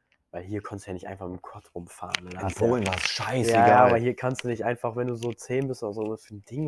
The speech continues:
Speaker 2: Ja, ja,
Speaker 1: rumdüsen, das ist
Speaker 2: ja.
Speaker 1: schon komisch gewesen. Ich bin immer ins Feld gefahren mit ein paar Freunden, dann hatte ich immer einen hinten drauf, immer, immer rumgedriftet und so. Da hat mein Vater das Ding immer vermietet für
Speaker 2: Oha.
Speaker 1: Kindergeburtstage. Das ist
Speaker 2: Oha.
Speaker 1: richtig smart.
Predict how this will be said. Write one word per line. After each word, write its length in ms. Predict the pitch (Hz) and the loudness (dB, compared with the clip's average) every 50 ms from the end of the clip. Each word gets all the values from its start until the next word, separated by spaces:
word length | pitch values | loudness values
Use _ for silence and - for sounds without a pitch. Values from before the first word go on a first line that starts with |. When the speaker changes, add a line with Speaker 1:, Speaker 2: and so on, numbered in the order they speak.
| 139 104 | 0 0
Speaker 2:
Ja, 180 | 95 95 95 92 | 0 0 -2 -2
ja, 220 | 101 95 90 85 95 | 0 0 0 0 0
Speaker 1:
rumdüsen, 100 | 95 92 | 0 -2
das 120 | 98 - | -2 -2
ist 40 | - | -2
Speaker 2:
ja. 20 | |
Speaker 1:
schon 160 | - 120 117 107 | -4 -6 -8 -4
komisch 420 | - 123 135 131 113 98 - - | 2 2 2 4 2 0 -4 -6
gewesen. 400 | - 85 92 95 95 98 110 120 - _ _ _ _ _ _ _ _ _ _ | -8 -6 -4 -4 -4 -4 -8 -12 -14 _ _ _ _ _ _ _ _ _ _
Ich 60 | _ | _
bin 80 | - 98 | -8 -4
immer 120 | 107 98 | -4 -4
ins 120 | 98 95 - | -4 -6 -6
Feld 260 | - 113 110 120 - | -6 -6 -6 -6 -6
gefahren 420 | - 110 - _ 117 113 117 117 117 | -12 -20 -14 _ -8 -6 -6 -6 -6
mit 80 | 110 | -8
ein 40 | 107 | -10
paar 140 | _ - 101 | _ -16 -18
Freunden, 340 | - _ 110 110 120 120 113 | -10 _ -4 -4 -4 -4 -6
dann 100 | 104 104 | -8 -8
hatte 100 | 104 101 | -8 -8
ich 60 | - | -8
immer 160 | 101 101 95 90 | -8 -8 -6 -6
einen 140 | 98 98 | -6 -8
hinten 200 | 101 101 95 98 | -8 -8 -10 -10
drauf, 180 | 95 98 107 110 | -8 -6 -4 -4
immer, 140 | 107 104 98 | -4 -4 -4
immer 120 | 98 104 101 | -4 -4 -2
rumgedriftet 680 | 98 107 123 120 120 107 - 120 123 - - - 117 | -2 -2 -2 -4 -4 -4 -2 -4 -4 -4 -4 -6 -8
und 100 | 117 113 | -8 -4
so. 160 | - 120 123 - _ _ _ _ _ _ _ | -4 -4 -4 -4 _ _ _ _ _ _ _
Da 40 | - - | -8 -6
hat 40 | |
mein 100 | 104 104 | -4 -4
Vater 220 | 95 - 123 139 123 | -2 -4 -4 -4 -4
das 140 | 104 104 - | -4 -6 -4
Ding 180 | - 135 143 | -4 -4 -4
immer 200 | - 110 107 104 | -2 -4 -8 -10
vermietet 680 | - - - 104 107 147 202 - - - 95 90 - _ _ _ _ _ _ _ - | -12 -16 -16 -12 -10 -10 -10 -10 -8 -8 -8 -8 -8 _ _ _ _ _ _ _ -8
für 100 | 104 98 | -8 -4
Speaker 2:
Oha. 20 | |
Speaker 1:
Kindergeburtstage. 1120 | 98 123 175 208 208 180 139 120 120 113 104 104 104 104 - - - 107 - - 117 107 113 | 0 2 2 2 2 0 0 0 0 2 2 2 0 0 -2 -4 -6 -4 -2 0 0 2 2
Das 100 | 120 135 | 2 6
ist 60 | 156 | 8
Speaker 2:
Oha. 20 | 170 | 8
Speaker 1:
richtig 320 | 196 180 - 262 - - | 8 8 6 2 -2 -2
smart. 460 | - - 165 247 339 320 - 110 - | 0 2 4 6 6 6 4 2 -2